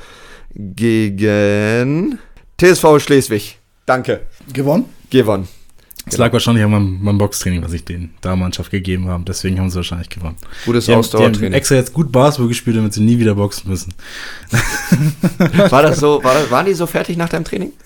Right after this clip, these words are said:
Speaker 2: Ich, auch, es ging. Also ich glaub, danach haben sie tatsächlich noch Basketball gespielt. Die erste Gruppe hatte Bock drauf. Ich glaub, die zweite hatte noch
Speaker 1: Mhm.
Speaker 2: Zeit und auch noch Lust drauf.
Speaker 1: Ja.
Speaker 2: Ähm, aber es war schon anzumerken, dass natürlich jetzt eine andere, andere Belastung ist einfach, ne? Viel sind nicht kürzer beim Boxen. Aber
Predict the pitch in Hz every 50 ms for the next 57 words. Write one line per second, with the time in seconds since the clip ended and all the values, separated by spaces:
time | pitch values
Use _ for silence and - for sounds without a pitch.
0 | _ - - - 156 175 190 175 - 143 151 170 185 - 165 175 - - - 165
1 | 151 120 98 113 120 127 120 151 151 - 151 151 156 156 175 165 147 147 139 131
2 | 131 143 139 135 135 120 117 123 143 147 - 160 151 147 - - - 139 139 151
3 | 151 - - - - - - - - - 113 120 123 - 127 123 120 120 113 113
4 | 107 101 101 127 - - - 127 113 110 - - 107 - 110 107 113 120 - -
5 | - 110 110 107 113 113 107 107 110 120 113 101 107 110 123 151 147 131 - 139
6 | 135 135 147 147 - - - 139 139 147 - - - - - - - - - 107
7 | 95 87 120 120 120 120 117 113 - 101 104 104 98 - - 98 101 98 - 95
8 | - 80 92 - - 90 87 85 82 85 82 80 - - 82 76 - 80 - 82
9 | 73 - 80 78 78 73 - - - 135 143 123 110 107 101 101 101 - - 92
10 | 85 - - 62 71 - 80 82 80 85 90 - - 101 95 90 90 82 - -
11 | 87 - - 85 78 78 76 76 - - - 78 - 127 143 143 139 131